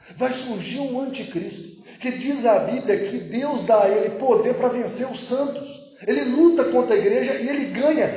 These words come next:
A, a ideia que se dá é de quase de extinguir a igreja no mundo. É claro que Deus vai sempre manter os fiéis dele ali.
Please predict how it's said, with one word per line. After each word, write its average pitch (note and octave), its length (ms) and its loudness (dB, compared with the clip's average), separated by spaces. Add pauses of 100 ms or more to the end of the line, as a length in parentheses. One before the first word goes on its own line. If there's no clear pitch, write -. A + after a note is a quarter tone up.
(180)
A, B3+ 340 2
a C4 60 2
ideia C4 440 -2
que C#4+ 80 -6
se A#3+ 160 -8
dá B3 220 2
é - 20 0
de B3 140 -2
quase A#3+ 440 -4
de A#3 500 -4
extinguir C#4+ 840 2
a G#3 80 4
igreja G#3 400 6
no G3 160 0
mundo. - 500 -4
É - 80 -12
claro G3 440 -10
que F#3+ 100 -12
Deus F#3+ 240 -2
vai F3+ 160 -4
sempre G#3 400 -12
manter G3 680 -6
os G3+ 160 -10
fiéis G3 560 -6
dele F#3 260 -6
ali. - 300 -10